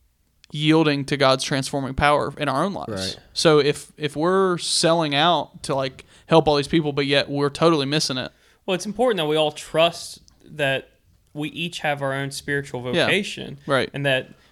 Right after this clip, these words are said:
Speaker 3: my spiritual vocation is not to be on spo-,
Speaker 1: Yeah.
Speaker 3: social media, but there are those who do have
Speaker 1: Yeah.
Speaker 3: that.
Speaker 1: And,
Speaker 3: And it's
Speaker 1: and
Speaker 3: important
Speaker 1: I'm
Speaker 3: to
Speaker 1: kinda
Speaker 3: see
Speaker 1: like
Speaker 3: that.
Speaker 1: that. That's kinda where I was like, "Ah, I'm not, I'm not gonna try to be like a influ-,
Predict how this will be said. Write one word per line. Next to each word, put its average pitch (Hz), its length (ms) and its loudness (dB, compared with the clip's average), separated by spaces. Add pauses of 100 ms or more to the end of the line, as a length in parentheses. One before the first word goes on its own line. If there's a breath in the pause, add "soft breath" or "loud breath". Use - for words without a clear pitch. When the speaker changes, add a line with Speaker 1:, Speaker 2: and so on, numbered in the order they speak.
(140)
Speaker 3:
my 202 200 0
spiritual 190 480 4
vocation 151 580 0
is 127 140 -8
not 135 360 -2
to 160 60 -8
be 143 100 -2
on 135 120 -6
spo-, 143 200 -6
Speaker 1:
Yeah. - 160 -4
Speaker 3:
social 139 280 -6
media, 156 300 -4
but 139 140 -10
there 143 160 0
are 151 280 2
those 131 340 -6
who 127 140 -12
do 196 280 -6
have 131 240 -8
Speaker 1:
Yeah. - 140 -4
Speaker 3:
that. - 180 -8 (600 soft breath)
Speaker 1:
And, 190 200 6
Speaker 3:
And 135 100 -4
it's - 280 -12
Speaker 1:
and 175 160 4
Speaker 3:
important - 20 4
Speaker 1:
I'm 196 240 6
Speaker 3:
to - 60 0
Speaker 1:
kinda 175 140 6
Speaker 3:
see 156 40 6
Speaker 1:
like 170 140 8
Speaker 3:
that. - 60 -4
Speaker 1:
that. 147 200 4
That's 160 180 4
kinda 165 220 2
where 143 140 2
I 143 80 4
was 143 120 0
like, 143 200 -4
"Ah, 180 120 2
I'm 160 100 -2
not, 143 220 -4
I'm 160 120 -2
not 151 160 2
gonna 135 140 -4
try 127 160 0
to 135 60 -2
be 135 140 -2
like 107 240 -4
a 131 160 -6 (260)
influ-, 151 340 -2